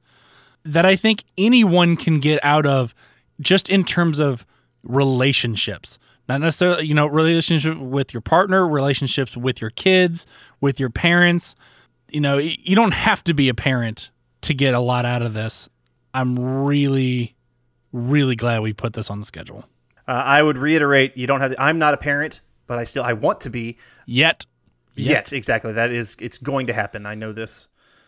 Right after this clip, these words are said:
Speaker 2: Uh, I hope on this. But anyway, yeah, you are dead on. It's funny, and you mentioned this before, as you related as with the kids when you were younger, and some of those scenes are the ones I remembered the most,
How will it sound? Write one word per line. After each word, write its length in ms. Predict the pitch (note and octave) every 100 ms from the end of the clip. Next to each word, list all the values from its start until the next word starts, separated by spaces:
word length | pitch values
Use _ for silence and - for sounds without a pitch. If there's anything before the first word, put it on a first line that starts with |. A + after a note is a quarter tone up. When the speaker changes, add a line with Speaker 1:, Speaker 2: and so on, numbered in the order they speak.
| _ -
Speaker 2:
Uh, 40 |
I 320 | A2+ A2 A2 G#2 _
hope 300 | - B2+ - _ _
on 140 | C3 B2
this. 160 | A2
But 160 | - G#3
anyway, 320 | F#3 B2 A2 _ _ _ _
yeah, 260 | E3+ D3 B2 _ _
you 200 | C#3+ D3+
are 160 | D3 C3
dead 380 | B2 A2+ B2+ A2+
on. 200 | A2+ A2+
It's 160 | -
funny, 560 | - D#3 D3 C#3+ D3 -
and 100 | C3
you 80 | C3
mentioned 240 | C3 C3 C3
this 60 |
before, 460 | A#2 B2 A2 A2 G#2+ -
as 200 | A#2+ A2
you 120 | A#2
related 400 | A2+ A#2 D3 E3
as 260 | D3+ A#2+ - - _ _ -
with 260 | C3+ D#3+
the 60 | D#3+
kids 340 | - D3+ B2+
when 120 | C3+ C3
you 80 | C3+
were 60 |
younger, 340 | B2+ B2 A#2 A#2
and 120 | A#2
some 120 | F#3+
of 60 | G3+
those 140 | E3+
scenes 240 | F3 D#3+
are 40 | C3
the 80 | C3
ones 180 | C3
I 60 | B2
remembered 340 | A2+ A#2+ A2+
the 60 | G#2+
most, 460 | A#2 C#3+ C3+ -